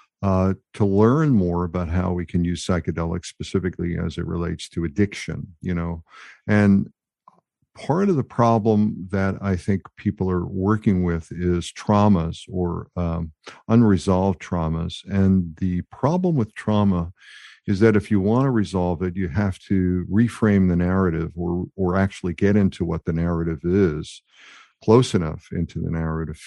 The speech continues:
to really embody it or feel it in your body rather than just in your mind. And then really, um, look at the attachment around it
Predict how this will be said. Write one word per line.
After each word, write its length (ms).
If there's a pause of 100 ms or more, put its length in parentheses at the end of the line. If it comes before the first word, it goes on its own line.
(140)
to 340
really 340
embody 540
it 140
or 80
feel 380
it 100
in 140
your 100
body 360
rather 320
than 180
just 300
in 100
your 100
mind. 640 (1300)
And 220
then 420 (520)
really, 540 (100)
um, 540 (280)
look 420
at 300 (520)
the 640 (680)
attachment 720
around 480
it 160